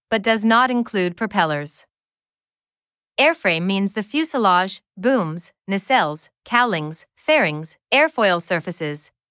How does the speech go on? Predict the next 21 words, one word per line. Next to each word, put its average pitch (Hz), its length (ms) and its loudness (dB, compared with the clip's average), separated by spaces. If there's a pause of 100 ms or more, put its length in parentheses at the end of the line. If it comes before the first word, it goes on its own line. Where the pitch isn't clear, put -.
including 233 500 0
rotors 202 480 0
but 214 140 0
excluding 262 560 -2
propellers 185 580 0
and 180 160 -2
rotating 190 560 0
airfoils 175 640 0
of 180 140 -4
engines, 156 580 -2 (260)
and 202 140 0
landing 214 420 2
gear 180 220 2
of 175 140 0
an 180 160 -2
aircraft 185 680 0
and 202 140 2
their 196 100 4
accessories 233 640 -2
and 208 160 -2
controls. 170 680 -2